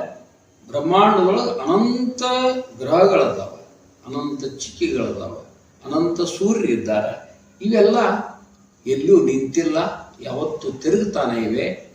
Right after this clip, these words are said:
ಇದು ಪ್ರಕೃತಿ. ಈ ಪ್ರಕೃತಿ ನಿಯಮ ಸತ್ಯದ. ಯಾಕಂದ್ರ ಯಾವ ರೀತಿ ಸೂರ್ಯ ಉದಯ ಆಕ್ಕನ, ಯಾವ ರೀತಿ ಮುಳುಗುತ್ತಾನ, ಆ, ಅದಕ್ಕೊಂದು ದಿವಸ ಅಂತೀವಿ. ಆ ದಿವಸದೊಳಗ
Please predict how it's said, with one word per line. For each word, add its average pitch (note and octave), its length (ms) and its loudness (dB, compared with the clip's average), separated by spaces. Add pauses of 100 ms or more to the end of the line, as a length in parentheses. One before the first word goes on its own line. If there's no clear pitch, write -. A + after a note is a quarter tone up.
(120)
ಇದು D#3+ 160 4
ಪ್ರಕೃತಿ. A#2 840 -10 (540)
ಈ A#3+ 320 0
ಪ್ರಕೃತಿ A#3 560 0
ನಿಯಮ E3+ 400 4 (540)
ಸತ್ಯದ. A3+ 600 -6 (840)
ಯಾಕಂದ್ರ E3 480 -2 (600)
ಯಾವ C#3 320 2
ರೀತಿ F3 300 2
ಸೂರ್ಯ E3+ 380 2
ಉದಯ F#3 400 4
ಆಕ್ಕನ, A#2 340 -4 (460)
ಯಾವ C3 220 -2
ರೀತಿ C3 580 -6
ಮುಳುಗುತ್ತಾನ, - 800 -4 (520)
ಆ, B2+ 360 2 (100)
ಅದಕ್ಕೊಂದು - 880 -6
ದಿವಸ G#3+ 340 2
ಅಂತೀವಿ. - 560 -4 (240)
ಆ E3 220 2
ದಿವಸದೊಳಗ F#3 680 2